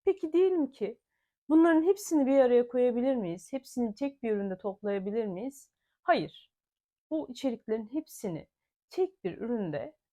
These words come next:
toplamamız mümkün değil. O yüzden farklı farklı, e, serumlar üretiyoruz. İçeriklerine göre, bir arada olabilecek içeriklere göre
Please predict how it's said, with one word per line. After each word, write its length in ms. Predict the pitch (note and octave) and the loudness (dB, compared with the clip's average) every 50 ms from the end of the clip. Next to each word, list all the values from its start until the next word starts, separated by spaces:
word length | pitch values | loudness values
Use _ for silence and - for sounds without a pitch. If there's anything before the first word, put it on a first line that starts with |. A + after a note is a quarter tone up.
| _ _ _ | _ _ _
toplamamız 800 | _ D#4 C#4 C#4 _ A3 G3+ F#3 F3 F3 A3+ D4+ D#4 - - _ _ _ _ | _ -2 -2 -2 _ -6 -4 -4 -4 -4 -6 -6 -8 -10 -20 _ _ _ _
mümkün 480 | G#3+ A3 G#3 F#3 - - A#3 A3 G#3 | -6 -6 -6 -6 -6 -8 -8 -6 -4
değil. 220 | F3 C#3+ G#2+ - - _ _ _ _ _ _ _ _ _ | -6 -6 -8 -10 -18 _ _ _ _ _ _ _ _ _
O 140 | - C#4 D4 | 0 2 2
yüzden 480 | C4 A3+ F#3 D#3+ - D3+ D3+ G#3 C4+ D4 - _ _ _ _ | 2 0 -2 -4 -6 -6 -6 -6 -8 -10 -12 _ _ _ _
farklı 420 | _ - C#4 C4 C4 C4 - _ C4+ | _ 4 6 6 6 4 -2 _ -12
farklı, 840 | - - A#3+ A3 G3 F#3+ - _ E3+ D#3+ D#3 E3 G3 B3 D4+ D#4 - _ _ _ _ _ _ | -8 -2 -2 -2 -2 -2 -6 _ -6 -4 0 0 2 2 0 -2 -6 _ _ _ _ _ _
e, 240 | - F#3 F3 E3+ E3+ | -8 -6 -4 -4 -6
serumlar 880 | E3 - - - C#4 B3+ A3+ A3 G#3 G3+ F#3+ F3+ E3 D#3 - - _ _ _ _ | -6 -10 -2 0 2 2 2 0 -2 -2 -2 -2 -2 -4 -6 -10 _ _ _ _
üretiyoruz. 880 | D#3+ D3 D#3+ C#3+ - _ - C#3+ C3+ C#3+ D#3+ G#3+ B3 B3 - _ _ _ _ _ _ _ _ _ _ _ _ | -10 -8 -8 -8 -8 _ -8 -8 -6 -4 -4 -6 -6 -8 -12 _ _ _ _ _ _ _ _ _ _ _ _
İçeriklerine 720 | G#3+ G3+ - A#3+ A3+ G3 F#3+ - - F#3+ F3+ E3 E3+ E3+ E3+ | -20 -10 -4 -2 -2 -2 -4 -4 -2 -2 -2 0 -2 -6 -6
göre, 360 | D3 D3+ D3+ D#3 E3 E3 F3 | -6 -6 -4 -4 -4 -4 -4
bir 140 | G#3 A#3+ B3+ | -2 0 0
arada 300 | A#3 A3 G#3 F3+ G3+ E3+ | 2 0 0 -2 -4 -6
olabilecek 600 | F#3 F#3 F#3+ F3+ F#3 F3 E3+ E3+ - - - - | -6 -6 -6 -8 -6 -10 -10 -10 -8 -10 -14 -14
içeriklere 640 | _ _ - G3 E3+ D#3+ - _ - D3+ C#3+ C#3 D3 | _ _ -10 -10 -10 -10 -12 _ -12 -10 -10 -10 -10
göre 360 | C#3 D3+ D#3+ A3+ C#4 D#4 | -10 -8 -6 -6 -6 -8